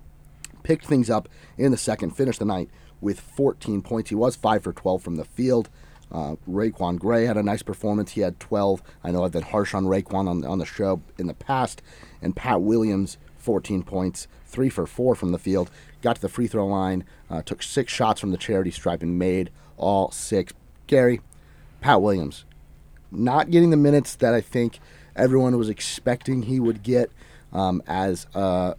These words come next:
a high-rated freshman recruit. Um, I thought he was gonna start for most of this year. He's maybe started one or two games. Hamilton has kind of solidified him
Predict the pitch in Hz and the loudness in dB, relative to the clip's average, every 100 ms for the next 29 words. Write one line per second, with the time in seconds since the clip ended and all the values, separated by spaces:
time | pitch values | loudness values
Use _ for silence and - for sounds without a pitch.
0 | - 175 - 107 113 110 101 107 104 98 | -6 -8 -4 0 0 0 0 0 -2 -2
1 | - 110 - 107 110 98 - - 170 156 | -2 -2 -2 -4 -2 -4 -6 4 8 8
2 | - - - - - 90 82 113 - 92 | 6 -10 -20 -14 -6 -2 0 0 0 0
3 | 95 90 92 78 - - 120 123 - 113 | -2 -4 -4 -4 -6 0 2 2 0 0
4 | 110 - 107 - 113 107 - - - - | -2 -2 -8 -2 -2 -2 -6 -20 -20 -12
5 | 101 113 143 160 - 151 131 120 143 - | -6 -2 -2 -2 0 0 0 -2 -4 -4
6 | 135 127 135 135 120 - - - - 135 | -2 2 2 2 -2 -8 -20 -20 -2 2
7 | 135 127 113 87 110 110 104 90 - - | 2 2 0 2 2 4 2 -4 -14 -6
8 | 117 101 - 120 113 - 104 110 104 | -4 -4 -2 -4 -2 -2 -2 0 -2